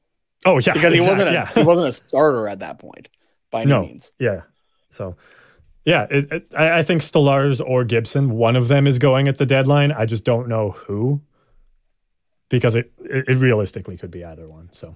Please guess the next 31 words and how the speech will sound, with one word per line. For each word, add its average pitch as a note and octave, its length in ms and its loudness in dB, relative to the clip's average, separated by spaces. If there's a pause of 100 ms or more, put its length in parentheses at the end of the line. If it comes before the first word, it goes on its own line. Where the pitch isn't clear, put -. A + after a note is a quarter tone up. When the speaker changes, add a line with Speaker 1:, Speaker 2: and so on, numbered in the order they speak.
(140)
Speaker 1:
it'll F#2+ 180 -10
be F#2+ 100 -6
Speaker 2:
Yeah. F2+ 80 -6
Speaker 1:
interesting F2 500 -12
to E3 80 -10
Speaker 2:
More G3 160 4
than G3 140 -2
likely, C#3+ 280 0
it'll C3+ 120 0
Speaker 1:
find - 20 -4
Speaker 2:
be B2+ 80 -4
Speaker 1:
out, A#2 140 -10
but G#2+ 200 -6
Speaker 2:
Stolarz G2 340 -10
because G#2 420 -12
that's A#2+ 220 -2
the C3 100 -8
guy A2 220 -4
that, G#2+ 280 -10
like, C3 160 0
Speaker 1:
It's D3+ 120 0
the F#3 80 0
easier A2+ 360 0
Speaker 2:
Friedman - 20 2
Speaker 1:
guy A#2+ 160 2
to A2 180 -2
Speaker 2:
says E2+ 120 -8
Speaker 1:
move. F2 180 -14
Speaker 2:
makes C3 460 -6
sense. A#2+ 400 -6
But C#3 600 -2